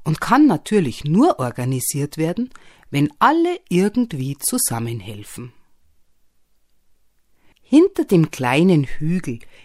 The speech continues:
im Märchenwald, bei der großen Buche, dort, wo der Bach in den Froschteich mündet, ist eine wunderschöne, heimelige Lichtung.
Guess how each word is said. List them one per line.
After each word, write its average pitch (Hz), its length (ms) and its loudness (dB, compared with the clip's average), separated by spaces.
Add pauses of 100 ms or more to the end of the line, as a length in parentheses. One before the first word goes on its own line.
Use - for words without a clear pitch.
(120)
im 131 180 -4
Märchenwald, 127 920 -2 (680)
bei 127 140 -6
der 139 120 -2
großen 143 560 -2
Buche, 247 520 0 (500)
dort, 151 400 -2 (320)
wo 139 80 -4
der 139 140 -2
Bach - 400 -2
in 151 180 -2
den 123 160 -6
Froschteich 131 720 -6
mündet, 151 540 0 (400)
ist - 240 -4
eine 202 380 0
wunderschöne, 311 1000 2 (340)
heimelige 151 680 2
Lichtung. 123 680 -10